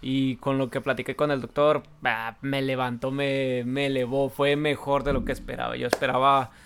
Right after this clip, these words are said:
un regaño total de este doctor, así como que me hubiera dicho, "No, pues, vas mal porque estás fallando en esto, no te has cuidado en esto", porque estoy consciente, ¿no? De hecho, pues, hace poco también fue mi cumpleaños y, pues, este,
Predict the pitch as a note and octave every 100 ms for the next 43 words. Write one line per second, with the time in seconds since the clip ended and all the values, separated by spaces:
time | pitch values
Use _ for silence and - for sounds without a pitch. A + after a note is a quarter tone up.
0 | - - - D3+ E3 D#3 D#3 D3 C#3 C#3+
1 | C3 B2 B2 B2+ - B2+ B2 - C3 C#3
2 | C3+ B2+ B2+ - B2+ A#2+ B2 A#2+ - -
3 | - B2+ - B2 - B2 A#2 D3+ D#3 -
4 | B2 - - A#2+ C3 B2 - - - -
5 | D3+ C3 D#3 D#3 D3+ - C3+ C#3 B2 _
6 | - D3 C#3 C3+ C3+ D#3 D#3 - D#3 D3
7 | - - - D3 C#3+ D3 - C#3+ C3 B2+
8 | C#3 D#3 D3+ D#3+ D#3 - C3 - B2 -
9 | D#3 F#3+ F3+ F3+ C#3 C3 B2+ - B2+ D#3
10 | C#3 B2+ - C3 - C3 - - - -
11 | - B2+ B2+ B2 C3 C#3+ B2+ B2+ A#2+ C3
12 | C#3 - C#3 B2 C3+ D#3+ E3 E3 E3 D3+
13 | A#2 - A#2 G#2+ B2 A#2 - B2+